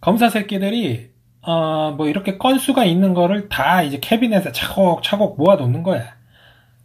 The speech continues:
이게 뭐 사건 깜이 되든 깜이 안 되든 간에 하여튼 뭐 이게 건수가 된다 싶으면은 어디에서 뭐 찌라시를 받던 캐비넷에 무슨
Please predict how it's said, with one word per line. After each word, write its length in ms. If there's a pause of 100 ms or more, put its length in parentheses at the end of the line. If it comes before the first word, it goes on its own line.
(180)
이게 180
뭐 140
사건 380
깜이 340
되든 480
깜이 320
안 220
되든 360
간에 360
하여튼 480
뭐 120
이게 220
건수가 460
된다 320
싶으면은 760 (280)
어디에서 400
뭐 160
찌라시를 480
받던 500 (480)
캐비넷에 760
무슨 400